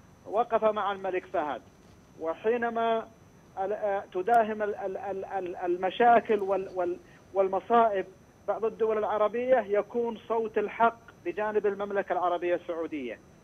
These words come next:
لم نجده يوماً إلا محباً للسعودية وللسعوديين،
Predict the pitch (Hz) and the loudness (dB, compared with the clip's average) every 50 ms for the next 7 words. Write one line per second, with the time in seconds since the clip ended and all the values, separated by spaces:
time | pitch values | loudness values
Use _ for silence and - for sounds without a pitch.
0 | - - 165 180 233 233 226 226 226 220 226 233 196 196 202 208 220 233 240 247 | -18 -6 -2 0 0 2 2 2 2 2 2 -2 0 2 4 4 6 6 4 4
1 | 247 262 269 269 269 254 - - - 202 208 226 214 214 208 208 196 202 196 - | 2 2 0 0 -2 -6 -12 -4 0 0 0 2 2 2 2 2 2 -2 -2 0
2 | 233 220 185 185 208 202 202 190 - - 185 180 185 175 175 185 170 151 143 143 | 0 0 2 2 0 0 0 -2 -4 -4 -4 -4 -4 -4 -4 -2 0 2 2 2
3 | 156 170 165 147 - 170 160 165 160 170 160 160 160 139 104 | 0 -2 -4 -6 -6 -6 -4 -4 -4 -2 -2 -2 -2 -2 -4